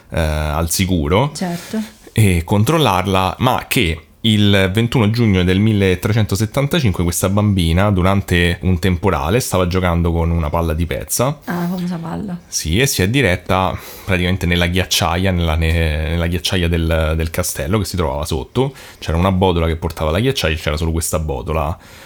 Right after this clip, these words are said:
Speaker 1: Sembra, la storia racconta che non l'hanno seguita perché ovviamente era semplicemente una stanza vuota con un solo
Speaker 2: Mm.
Speaker 1: accesso, non c'aveva molto senso, però si-, dopo un po' si sono preoccupati perché non l'hanno vista tornare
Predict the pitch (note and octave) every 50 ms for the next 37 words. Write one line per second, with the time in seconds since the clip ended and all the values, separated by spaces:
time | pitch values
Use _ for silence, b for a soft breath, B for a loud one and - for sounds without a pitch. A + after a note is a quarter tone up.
0 | B B B - - - - A#2+ A#2 A#2+ A#2+ A#2 A2 G#2 F2+ F#2 F#2+ - - -
1 | G#2+ G2+ F#2+ F#2 F2+ - - G#2 G2+ G2 - F2 E2+ E2+ E2 E2+ D#2+ D#2+ E2 -
2 | - - - F2+ F#2+ F#2+ G#2 G2+ G2+ G2+ F#2+ - F#2+ F2+ G#2 A2 F#2+ F2 E2+ D#2+
3 | - D#2+ E2 E2+ E2+ F2+ F2 - - - D#2 D2 C#2 D2+ D2 D2 E2+ D#2+ - -
4 | E2+ E2+ E2 - F2 F2 E2+ - - - D#2+ D2+ E2+ - - - D#2+ D#2 D#2 C#2+
5 | C#2 C2+ C2 D2 E2 E2+ E2 E2 D#2+ D#2+ E2 D#2+ E2 E2 E2 - G#2+ G#2 F#2 F#2+
6 | F2 - - E2 D#2+ - - D2 B1 - - - D2+ D#2+ E2+ F#2+ G2+ - D#3 C3
7 | G2+ F#2+ F#2 G2+ - - A2+ A2+ A#2+ B B B B B B B B B _ G#2
8 | G2+ G#2 G2+ F#2 E2+ D#2+ D#2+ D#2+ D#2 D#2 D#2 D#2 A#1 - - - - - F#2+ G2
9 | F2+ G2 G#2+ G2+ - G#2 F2 F2+ D#2+ F2 F2 F2 E2 F#2+ F#2 F2+ - C#3 G#2+ E2
10 | E2+ E2 D2 D#2 - - E2 E2 D#2 E2+ F2 E2 F2 E2+ - - A#2 C3 D3+ -
11 | - D2+ A1 G1+ D2 E2 F2 F#2+ G#2